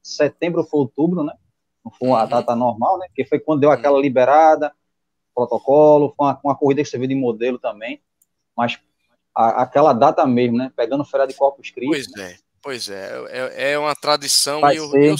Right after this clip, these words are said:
Speaker 2: também sou, eu sou suspeito, né, Clebão? A gente é
Speaker 1: É.
Speaker 2: suspeito, a gente adora a Maratona do Rio. Mas é isso, galera, tá acabando nossa live aí. Muito obrigado mais uma vez. Gente, até a próxima live,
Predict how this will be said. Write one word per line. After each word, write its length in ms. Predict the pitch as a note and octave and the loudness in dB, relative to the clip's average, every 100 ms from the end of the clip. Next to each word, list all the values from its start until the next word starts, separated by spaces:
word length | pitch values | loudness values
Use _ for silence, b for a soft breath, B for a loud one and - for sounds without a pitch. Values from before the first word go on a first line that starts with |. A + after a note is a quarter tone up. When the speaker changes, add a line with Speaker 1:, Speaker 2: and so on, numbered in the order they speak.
| - | -6
Speaker 2:
também 220 | E3+ F3 | -8 -6
sou, 220 | - F3 | -6 -6
eu 140 | D3 F3 | -10 -10
sou 200 | - F#3 | -10 -8
suspeito, 540 | - D#3+ - D3 C3+ | -8 -8 -8 -10 -10
né, 100 | C3+ | -12
Clebão? 320 | C3 A2+ G2+ F#2 _ _ - | -10 -12 -14 -20 _ _ -18
A 40 | |
gente 180 | G#2+ B2+ | -16 -10
é 80 | A#2+ | -6
Speaker 1:
É. 20 | A2+ | -6
Speaker 2:
suspeito, 500 | - - C3 C3+ C#3 | -8 -10 -10 -10 -12
a 20 | |
gente 160 | - | -8
adora 400 | C3+ A2 C3+ D3 | -8 -8 -4 -2
a 40 | C#3+ | -2
Maratona 460 | C3+ B2+ - C3 | -4 -6 -10 -16
do 140 | A#2+ A#2 | -16 -18
Rio. 160 | A#2 C3+ B B | -18 -20 B B
Mas 240 | D#3 E3 E3 | -4 -4 -2
é 60 | D#3 | -4
isso, 200 | C#3+ C3 | -6 -6
galera, 300 | C#3 D3 C3+ | -2 -2 -4
tá 140 | D3 | -8
acabando 340 | - D3 D3 | -6 -8 -8
nossa 260 | D3+ D3+ - | -8 -8 -6
live 240 | D3 D3 | -6 -6
aí. 100 | C#3+ D#3+ | -6 -10
Muito 320 | E3 G3+ G3 | -14 -14 -14
obrigado 420 | F3+ F3 F3 F3 | -10 -6 -6 -6
mais 220 | E3+ D3 | -8 -10
uma 180 | E3+ C#3+ | -8 -8
vez. 340 | C#3 F3+ F#3 - B B B | -6 -8 -8 -14 B B B
Gente, 480 | - G#3 G3 B2+ G#2 | -8 -8 -8 -12 -16
até 260 | - B2+ F3 | -16 -12 -12
a 40 | |
próxima 380 | - E3 D#3+ D#3+ | -12 -14 -10 -8
live, 380 | C3+ D3+ D3+ D#3 | -4 -4 -8 -16